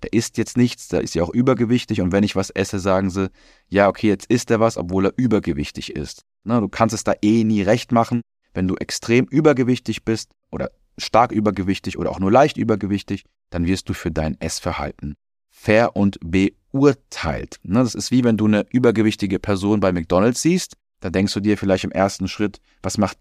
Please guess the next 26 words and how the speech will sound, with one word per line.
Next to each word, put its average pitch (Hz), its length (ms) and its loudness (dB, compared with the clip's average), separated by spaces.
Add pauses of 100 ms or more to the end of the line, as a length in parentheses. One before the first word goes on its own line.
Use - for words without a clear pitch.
die 127 180 0
denn 110 260 2
bei 85 180 2
McDonald's? 104 640 0
Die - 80 -8
sollte 92 260 0
eigentlich 87 360 0
hier 92 160 -4
gar 85 180 2
nicht 82 200 -4
sein." 92 360 2 (320)
Aber - 280 2
du 92 140 0
weißt 107 400 2
ja 98 100 2
gar 82 260 0
nicht, 90 180 -2
in 90 140 -2
welchem 92 280 0
Stadium 98 580 0
sich 85 120 -6
die - 120 -8
Person 85 340 -4
befindet 85 460 -4
und 80 100 -6
vielleicht 80 420 -2